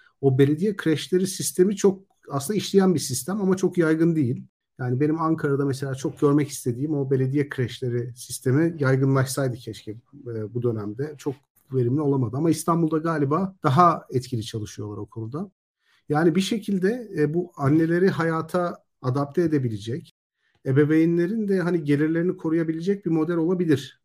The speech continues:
bu belediye kreşleri meselesi. En azından bir standartı tutturabilirler. Çünkü bu yönetim yerelleştikçe aslında, yani bu anaokullarının, kreşlerin denetimi yerelleştikçe oradaki efficiency artıyor. Çok daha etkin oluyor, çok daha denetlenebilir oluyor. Çünkü belediye başkanları için aslında,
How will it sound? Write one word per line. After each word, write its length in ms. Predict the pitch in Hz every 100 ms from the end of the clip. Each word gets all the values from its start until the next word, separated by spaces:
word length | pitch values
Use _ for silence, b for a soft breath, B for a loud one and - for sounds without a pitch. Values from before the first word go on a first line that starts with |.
| -
bu 280 | 131 120 -
belediye 380 | 131 120 117 117
kreşleri 440 | 127 107 - 113
meselesi. 600 | 110 - 107 107 - 190 - _ _ _ _ _ -
En 60 |
azından 360 | 156 143 160 175
bir 40 |
standartı 680 | 165 - 151 151 139 139 -
tutturabilirler. 760 | - - 151 147 139 127 113 113
Çünkü 280 | 165 170
bu 200 | 180 180 - _ _ _
yönetim 380 | 139 165 175 196
yerelleştikçe 840 | 165 160 180 190 190 - 220 185
aslında, 680 | 127 - - 110 110 151 -
yani 240 | 127 123 131
bu 120 | 143
anaokullarının, 720 | 143 156 151 156 147 135 139
kreşlerin 560 | 135 143 131 156 147 131
denetimi 420 | 131 135 143 135
yerelleştikçe 720 | 127 135 151 156 - 226 196
oradaki 400 | 156 160 160 180
efficiency 560 | 147 190 185 160 - 160
artıyor. 460 | 139 135 151 110
Çok 240 | - 135 -
daha 160 | 156
etkin 320 | 151 139 185
oluyor, 280 | 180 123 107
çok 240 | - 127 -
daha 180 | 135
denetlenebilir 580 | 131 135 135 147 139 143
oluyor. 280 | 151 123 196
Çünkü 280 | 190 180 151
belediye 340 | 151 151 160
başkanları 480 | 156 143 170 160 165
için 180 | 165 165
aslında, 560 | 156 - 160 160 156